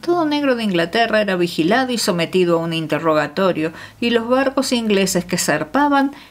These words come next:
menos hubieran admitido a un negro que a un basilisco. La gente vivía atemorizada por la espantosa, vasta y silenciosa fuerza de la salvaje sociedad secreta.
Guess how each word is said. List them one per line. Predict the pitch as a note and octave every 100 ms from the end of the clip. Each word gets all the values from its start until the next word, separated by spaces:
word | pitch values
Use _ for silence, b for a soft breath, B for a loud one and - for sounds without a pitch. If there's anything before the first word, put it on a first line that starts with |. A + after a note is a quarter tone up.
| B
menos | D#4+ D#4+ D#4+ D#4 C#4
hubieran | A#3+ G#3+ G#3+ G3+ F3+
admitido | E3+ E3 D#3+ - F#3 F3 E3+
a | D#3+
un | E3 G#3
negro | D#4 D#4 C#4+
que | A3+
a |
un | G#3
basilisco. | F#3 - D3 B2+ - - C#3+ - _ _ - -
La | -
gente | - F#3 F3 D#3+
vivía | E3+ F3 G3+ F3
atemorizada | F3 F3+ E3+ E3+ F3 C#4+ C#4 A#3
por | G#3+
la | F#3+
espantosa, | F#3 G3 G3+ G#3+ E4 - F#3+ F#3 -
vasta | D#4+ D#4+ -
y | A3+
silenciosa | - A#3 A3 A3 - F#4 F#4 C4+
fuerza | - - D4+ F4 - A3
de | E3
la | A3
salvaje | G3+ F#3+ F#3+ G#3 G3+
sociedad | G3 F3+ - F3+ F3+
secreta. | - E3 D3 C#3+ D3 D3+